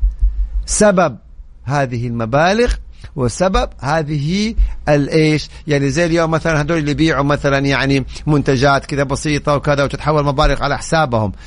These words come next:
لو الشخص اللي حول مبلغ اشتكاك لازم تثبت إنك أنت سلمته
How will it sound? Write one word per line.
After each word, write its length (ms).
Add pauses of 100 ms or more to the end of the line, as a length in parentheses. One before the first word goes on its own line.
(140)
لو 200
الشخص 380
اللي 120
حول 380
مبلغ 400
اشتكاك 680 (360)
لازم 340
تثبت 440
إنك 240
أنت 200
سلمته 720